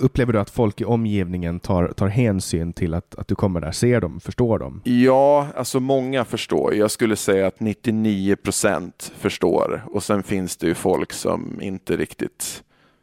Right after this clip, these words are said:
Speaker 2: vet hur de ska bete sig. Så är det ju. Nu är Örebro en cykelstad, så att jag, jag måste vara väldigt mycket på min vakt när jag är ute och går, för att det kommer cyklar överallt. Så att... Jag trivs bättre i mindre orter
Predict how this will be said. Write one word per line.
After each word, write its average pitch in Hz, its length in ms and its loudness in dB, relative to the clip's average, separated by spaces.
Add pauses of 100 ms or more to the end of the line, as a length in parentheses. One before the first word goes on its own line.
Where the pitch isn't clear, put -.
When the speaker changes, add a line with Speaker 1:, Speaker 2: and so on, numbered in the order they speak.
(140)
Speaker 2:
vet 87 500 -2
hur 85 140 2
de 85 160 -2
ska - 180 -4
bete 104 340 -2
sig. - 400 -6 (400)
Så 104 220 2
är 80 120 2
det 85 60 -2
ju. - 180 -4 (480)
Nu 131 280 6
är 143 40 6
Örebro 131 580 4
en 110 160 -2
cykelstad, - 920 -2
så - 160 -4
att - 160 -6
jag, 107 460 2 (560)
jag 113 160 2
måste 123 360 -2
vara 107 200 2
väldigt 95 360 -4
mycket 92 240 -8
på - 100 -8
min 101 180 -6
vakt - 560 -6
när 95 120 -4
jag 90 160 -2
är 90 60 0
ute 87 260 -4
och 82 60 -4
går, 98 180 0
för - 140 -4
att 85 100 -6
det 92 100 -4
kommer 95 320 -2
cyklar 95 420 -2
överallt. 95 480 -2
Så - 140 -6
att... - 440 -6 (720)
Jag 127 320 4
trivs 101 440 -8
bättre 101 600 -4
i 104 160 -4
mindre 107 600 0
orter - 680 -2